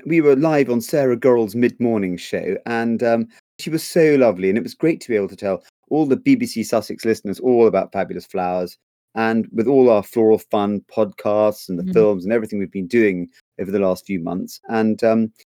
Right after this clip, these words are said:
Speaker 1: actually, our little moment of fame on the radio, we've popped it up, the interview, we've popped it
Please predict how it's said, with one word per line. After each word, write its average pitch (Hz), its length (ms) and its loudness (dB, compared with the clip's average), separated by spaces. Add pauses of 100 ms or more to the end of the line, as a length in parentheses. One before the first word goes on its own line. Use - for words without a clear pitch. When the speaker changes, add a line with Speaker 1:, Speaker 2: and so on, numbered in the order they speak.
(180)
Speaker 1:
actually, 113 480 -2 (100)
our 123 160 0
little 117 300 2
moment 113 400 0
of - 80 -20
fame 104 280 0
on 104 140 -2
the 98 80 -2
radio, 98 380 0
we've 113 220 -6
popped - 300 -6
it 107 80 -4
up, 87 380 -4
the 110 80 -2
interview, 98 360 -4
we've 98 100 -8
popped - 240 -4
it - 80 -6